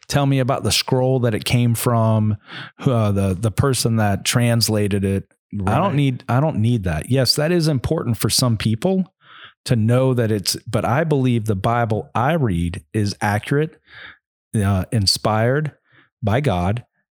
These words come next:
Speaker 1: and infallible. It is God's truth. So biblical doctrine is the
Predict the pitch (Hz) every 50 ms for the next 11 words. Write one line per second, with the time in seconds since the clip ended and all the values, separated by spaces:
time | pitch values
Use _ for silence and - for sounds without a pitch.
0 | _ _ 110 101 98 98 - - 131 120 113 - - 104 104 104 92 82 80 -
1 | - 131 127 135 127 - 123 117 117 110 110 107 - - - - _ _ _ _
2 | - 101 98 98 95 92 - - - 80 71 - - - - - _ - _ -
3 | - - - - _ _ - - - 147 143 139 135 131 123 120 - - - _
4 | _ _ _ _ _ _ _ _ _ _ _ _ _ _ _ _ _ _ _ -
5 | 135 117 151 165 160 175 151 - 120 110 98 120 113 110 107 - - 113 110 110
6 | 101 113 127 127